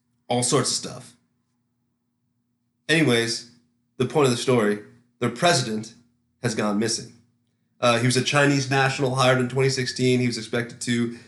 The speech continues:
stay in power till twenty twenty, but he went to China for a visit. It's been almost two weeks. Uh, rumor has it that he was detained by the so-called discipline authorities in China. And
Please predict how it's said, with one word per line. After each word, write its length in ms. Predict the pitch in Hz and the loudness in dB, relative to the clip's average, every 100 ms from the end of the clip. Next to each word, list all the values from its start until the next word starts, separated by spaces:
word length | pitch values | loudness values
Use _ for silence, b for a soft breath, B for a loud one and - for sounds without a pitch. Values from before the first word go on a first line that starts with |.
| B | B
stay 260 | - 139 127 | -2 2 2
in 100 | 120 | 2
power 360 | 127 123 123 | 4 4 4
till 160 | 120 123 | 2 -6
twenty 280 | - 123 120 | -2 0 0
twenty, 420 | 120 117 123 127 B _ | 0 0 0 -2 B _
but 320 | 165 160 B B _ | 0 0 B B _
he 60 | 151 | -2
went 120 | 160 | -2
to 60 | 147 | -2
China 240 | 170 160 | 0 0
for 180 | 160 175 | 0 -2
a 40 | |
visit. 280 | 156 151 156 | 0 -2 -4
It's 120 | 127 | -4
been 160 | 127 139 | 0 2
almost 260 | 139 131 - | 2 -2 -4
two 160 | 160 | -2
weeks. 420 | 147 135 135 - B B - | 0 0 -2 -6 B B 0
Uh, 440 | 135 127 117 - - - _ - | 2 4 2 -2 -8 -20 _ -4
rumor 420 | 156 190 170 139 | 4 6 6 4
has 280 | 127 117 120 | 2 2 0
it 120 | 127 | -2
that 100 | 123 | 0
he 100 | 123 | 2
was 140 | 127 127 | 2 2
detained 500 | 123 127 131 127 123 | -2 -2 2 2 2
by 520 | 120 117 117 113 104 - _ | 2 2 2 -2 -6 -16 _
the 80 | 131 | -2
so-called 760 | 131 139 131 131 120 - 127 | 0 0 0 0 -2 -4 -6
discipline 460 | 139 151 - - 104 | -2 0 -2 -4 -4
authorities 640 | 104 110 101 95 - - - _ | -4 -6 -6 -8 -12 -12 -14 _
in 300 | 123 110 104 | -6 -4 -4
China. 400 | 101 120 107 95 - _ _ _ | -2 -2 -4 -8 -18 _ _ _
And 420 | 135 131 123 120 | 2 4 4 0